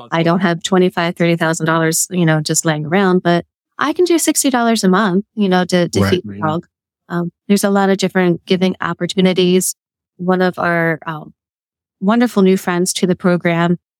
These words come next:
Speaker 1: uh, just sponsored one of our, uh, kennel dogs while they're here. That's fifteen hundred dollars. Um, and that will cover all of the, the food, the vetting costs for the dog while they're in the kennels here. Um,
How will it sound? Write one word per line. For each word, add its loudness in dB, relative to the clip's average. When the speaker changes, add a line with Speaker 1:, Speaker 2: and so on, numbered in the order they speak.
Speaker 1:
uh, -2
just -2
sponsored -2
one 4
of 2
our, -2
uh, -2
kennel 0
dogs -2
while 2
they're 2
here. 2
That's -2
fifteen -2
hundred 2
dollars. 0
Um, -8
and 2
that 0
will 2
cover -2
all 0
of -2
the, 2
the 0
food, -2
the 2
vetting 2
costs -2
for 2
the -2
dog 0
while 2
they're 0
in 2
the 2
kennels -2
here. 0
Um, 0